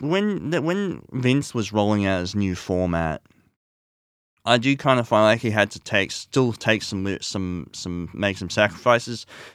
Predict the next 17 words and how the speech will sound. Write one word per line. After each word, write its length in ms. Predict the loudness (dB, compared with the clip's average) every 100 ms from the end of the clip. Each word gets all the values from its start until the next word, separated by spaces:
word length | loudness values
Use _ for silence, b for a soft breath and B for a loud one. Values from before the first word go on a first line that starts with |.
| _
to 60 | -6
get 120 | -4
past 280 | 2 2 2
the 60 | -2
censors. 680 | -2 -2 -2 -8 -8 -12 b b b b _ _ _ _ _ _ _ _ _ _ _ _ -2
But 320 | 2 2 0
for 140 | -2
the 80 | 2
most 340 | 2 2 0
part, 280 | 2 4 4
they 100 | 0
kinda 320 | -2 0 0
did 200 | 0 -4
just 180 | -6 -2
go 200 | 2 4
all 220 | 4 4
out 320 | 4 4 0